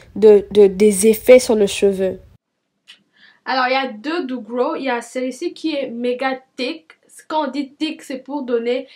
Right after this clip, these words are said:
l'épaisseur aux cheveux. Pour les pas, pour ne pas avoir des cheveux légers. Tu vois, tes, tes cheveux sont pépères, comme on dit chez nous. Ils sont légers, un peu devant et pouf, ça part. Et ça, c'est stimulating et ça stimule la pousse de cheveux.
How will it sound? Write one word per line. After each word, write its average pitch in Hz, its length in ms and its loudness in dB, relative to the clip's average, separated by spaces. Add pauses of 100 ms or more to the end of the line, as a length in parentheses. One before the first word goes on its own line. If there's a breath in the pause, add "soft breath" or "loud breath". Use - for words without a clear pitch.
(100)
l'épaisseur 254 840 -4
aux 233 80 -2
cheveux. 214 440 -8
Pour 254 140 -10
les 269 120 -4
pas, - 160 -4
pour 302 180 -10
ne 294 60 -8
pas 262 180 -4
avoir 247 220 -6
des 247 80 -8
cheveux 269 400 -10 (360 soft breath)
légers. 240 680 -4
Tu - 100 -18
vois, 226 160 -4
tes, 226 160 -12
tes 233 140 -10
cheveux 233 160 -8
sont 262 220 -6
pépères, 226 520 -6
comme 208 180 -10
on 202 40 -14
dit 202 160 -14
chez 208 100 -16
nous. 202 60 -14
Ils 208 80 -12
sont 240 140 -6
légers, 226 600 -8 (220 soft breath)
un 220 120 -8
peu 254 200 -6
devant 226 380 -4
et 233 160 0
pouf, 381 400 -4
ça 208 200 -10
part. 190 440 -6 (1120)
Et 254 180 0
ça, 294 320 -6
c'est 294 100 -10
stimulating 262 960 -6
et 247 160 -6
ça 247 220 -6
stimule 262 880 -8 (360 soft breath)
la 220 120 -8
pousse 277 300 -12
de 294 100 -8
cheveux. 262 440 -6